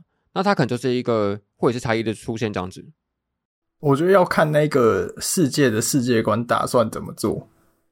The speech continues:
Speaker 2: 因为像我刚刚提到的，它那个感觉是比较像是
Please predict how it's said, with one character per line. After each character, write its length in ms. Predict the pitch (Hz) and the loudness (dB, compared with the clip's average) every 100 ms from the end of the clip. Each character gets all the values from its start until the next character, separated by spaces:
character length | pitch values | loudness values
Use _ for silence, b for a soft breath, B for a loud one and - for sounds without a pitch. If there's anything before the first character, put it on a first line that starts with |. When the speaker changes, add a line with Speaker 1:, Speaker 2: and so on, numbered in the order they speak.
| _ | _
Speaker 2:
因 140 | 147 156 | 0 4
为 480 | 160 147 120 - - _ | 4 2 0 -4 -12 _
像 300 | - 202 190 123 - | -2 2 4 2 -4
我 100 | - | -2
刚 120 | 123 | 2
刚 80 | 147 | 2
提 180 | 160 113 | 2 2
到 240 | 123 120 | 6 6
的， 200 | 85 82 - | 4 -2 -4
它 180 | - 185 | -2 2
那 160 | 185 | 4
个 360 | 175 131 113 101 - - | 4 2 2 -2 -6 2
感 180 | 117 | 2
觉 220 | 117 107 120 | 2 2 2
是 140 | 170 | 0
比 120 | - | 0
较 140 | 117 135 | 0 2
像 220 | 160 123 | 4 2
是 340 | 147 123 101 | 2 0 0